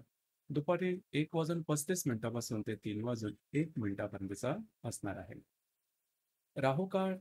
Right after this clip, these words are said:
आणि यमगंड काळ दिवसाचे अशुभ कालावधी समजले जातात. यामध्ये कुठल्याही प्रकारचं महत्त्वपूर्ण काम किंवा निर्णय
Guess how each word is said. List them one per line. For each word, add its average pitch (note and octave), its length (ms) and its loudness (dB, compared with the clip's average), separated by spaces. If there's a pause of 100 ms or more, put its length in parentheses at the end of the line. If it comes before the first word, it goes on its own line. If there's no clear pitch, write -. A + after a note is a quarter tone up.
आणि F3+ 280 4
यमगंड A2+ 360 2
काळ A2+ 300 0
दिवसाचे A2 680 -4
अशुभ C#3+ 240 -4
कालावधी G2+ 500 -2
समजले G2 420 -2
जातात. G2 300 0 (640)
यामध्ये F3+ 420 4
कुठल्याही C#3+ 540 2
प्रकारचं C#3 460 4
महत्त्वपूर्ण A#2 520 6
काम A2+ 280 2
किंवा G#2 500 -2
निर्णय G#2 400 4